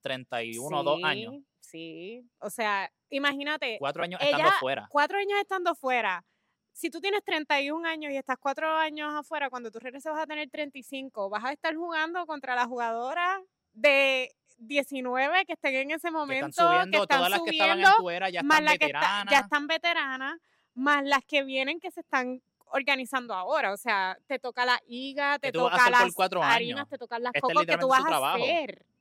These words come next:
Speaker 2: Exacto, que tú vas a trabajar, tú tienes que hacer otra cosa. Mira, esto, yo creo que es horrible para, para Simona. Yo no sé, o sea, a mí me, me sorprende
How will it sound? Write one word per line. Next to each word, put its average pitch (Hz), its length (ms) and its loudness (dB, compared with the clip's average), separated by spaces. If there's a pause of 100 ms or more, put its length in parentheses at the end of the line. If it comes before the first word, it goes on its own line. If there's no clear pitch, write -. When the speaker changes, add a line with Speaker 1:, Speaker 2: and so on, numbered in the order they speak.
Speaker 2:
Exacto, 254 400 -4
que 240 80 -10
tú 233 100 -8
vas 240 140 -4
a 277 40 -18
trabajar, 294 320 -6
tú 339 100 -18
tienes 277 200 -8
que 277 60 -14
hacer 262 180 -10
otra 269 240 -4
cosa. 226 540 -2 (480)
Mira, 240 420 0
esto, 233 220 -10 (300)
yo 269 180 0
creo 294 180 -2
que 339 160 -2
es 320 100 -4
horrible 285 580 -4
para, 247 520 0 (340)
para 233 240 0
Simona. 277 680 -8 (640)
Yo 302 200 0
no 392 100 -2
sé, 415 120 -4 (340)
o 294 100 -6
sea, 311 220 2
a 311 60 -2
mí 302 100 -6
me, 381 120 -8 (260)
me 339 160 -6
sorprende 311 880 -6